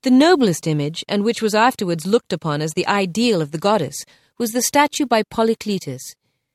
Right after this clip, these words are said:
She was usually represented as a majestic woman at a mature age, with a beautiful forehead, large and widely opened eyes, and with a grave expression commanding reverence.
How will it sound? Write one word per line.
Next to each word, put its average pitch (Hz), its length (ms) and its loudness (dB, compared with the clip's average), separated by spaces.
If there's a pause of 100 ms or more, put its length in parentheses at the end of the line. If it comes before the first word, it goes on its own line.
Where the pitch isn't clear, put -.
(260)
She - 180 0
was 285 160 2
usually 349 360 2
represented 180 600 -2
as 160 120 -8
a 175 40 -4
majestic 214 580 -4
woman 190 320 0
at 139 100 -6
a 151 60 -4
mature 180 360 -4
age, 143 460 -6 (260)
with 208 100 -2
a 202 60 2
beautiful 220 420 0
forehead, 165 540 -4 (420)
large 208 420 0
and 175 140 -2
widely 202 420 0
opened 180 380 -2
eyes, 147 460 -8 (200)
and 208 140 -4
with 214 100 2
a 214 60 -2
grave 240 460 2
expression 196 680 -4
commanding 175 520 -2
reverence. 165 560 -6